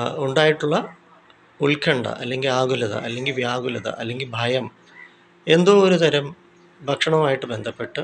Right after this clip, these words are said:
ഉള്ള അസ്വസ്ഥത, അത് നമുക്ക് കണ്ടെത്താൻ സാധിക്കും. അതിനെ മൈൻഡ് സെർച്ച് എന്നൊരു ടെക്നിക്കുണ്ട്. നിങ്ങൾ തന്നെ നിങ്ങളുടെ മനസ്സിലൂടെ ഒളിഞ്ഞു കിടക്കുന്ന, ഓർമ്മയിലുള്ളതും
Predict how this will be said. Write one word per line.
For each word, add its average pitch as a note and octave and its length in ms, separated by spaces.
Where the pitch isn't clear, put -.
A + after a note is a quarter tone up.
ഉള്ള A#2+ 160
അസ്വസ്ഥത, A2+ 520
അത് G3 180
നമുക്ക് F3+ 340
കണ്ടെത്താൻ B2+ 540
സാധിക്കും. - 460
അതിനെ C#3 260
മൈൻഡ് G3+ 600
സെർച്ച് - 500
എന്നൊരു C3+ 360
ടെക്നിക്കുണ്ട്. E3+ 600
നിങ്ങൾ G3+ 300
തന്നെ A3 300
നിങ്ങളുടെ E3+ 300
മനസ്സിലൂടെ E3+ 760
ഒളിഞ്ഞു E3+ 300
കിടക്കുന്ന, G#2+ 440
ഓർമ്മയിലുള്ളതും E3 680